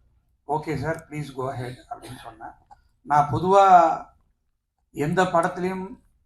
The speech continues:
ஷூட்டிங்லேயோ கதையிலையோ எதுலேயுமே தலையிட மாட்டேன்.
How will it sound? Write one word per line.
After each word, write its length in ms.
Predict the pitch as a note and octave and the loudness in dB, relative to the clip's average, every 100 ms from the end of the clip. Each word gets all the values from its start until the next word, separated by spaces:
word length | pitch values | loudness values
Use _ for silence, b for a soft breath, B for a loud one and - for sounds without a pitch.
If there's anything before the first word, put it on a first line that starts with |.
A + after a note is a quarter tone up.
| _ - _ - | _ -20 _ -12
ஷூட்டிங்லேயோ 720 | D#3+ D#3+ D#3 D3 D3+ D#3 C#3 - | -6 -4 -4 -2 0 -2 -4 -10
கதையிலையோ 480 | C3 C#3+ D3 C#3+ D3+ C3+ | -10 -6 -4 -2 -2 -2
எதுலேயுமே 580 | B2+ C#3+ D3 D#3 D3 D3 _ _ _ _ - | -4 -4 -2 -2 -2 -10 _ _ _ _ -6
தலையிட 320 | C3+ D3 C3 | -2 -2 -4
மாட்டேன். 440 | B2+ A#2 D#3+ - | -8 -10 -12 -14